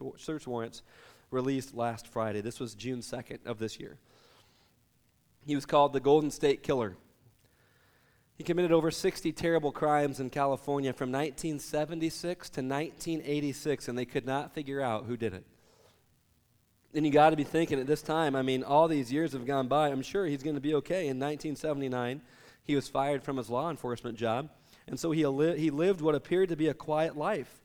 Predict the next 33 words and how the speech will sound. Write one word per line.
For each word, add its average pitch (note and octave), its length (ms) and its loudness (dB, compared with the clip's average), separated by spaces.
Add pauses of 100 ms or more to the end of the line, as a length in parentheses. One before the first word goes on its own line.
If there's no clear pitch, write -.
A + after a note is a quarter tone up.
(380)
He D#3+ 140 0
worked E3+ 260 2
as D3+ 120 -2
a D#3 40 0
mechanic D#3+ 540 -4
at C3 80 -6
the C3+ 80 -4
distribution C#3+ 580 -6
center B2+ 380 -8 (500)
of B2+ 140 -2
a - 20 -4
Modesto-based C#3+ 840 0
supermarket C3 580 -4
chain C#3+ 240 -4
for C3 160 -6
twenty-seven C3+ 1700 -6 (340)
years, G2+ 460 -10 (880)
right? D#3 240 -2 (240)
And, D3+ 120 2
and D3+ 160 2
if C#3+ 120 -2
you're F3 140 2
this E3 140 -2
person, D3+ 420 -4
what C#3+ 140 0
are D3 40 -2
you C#3 80 -2
thinking? B2 440 -6 (1000)
"I C3+ 160 -2
did C#3+ 160 -2
all C#3+ 360 0
these C#3+ 240 -6
things, G2 640 -8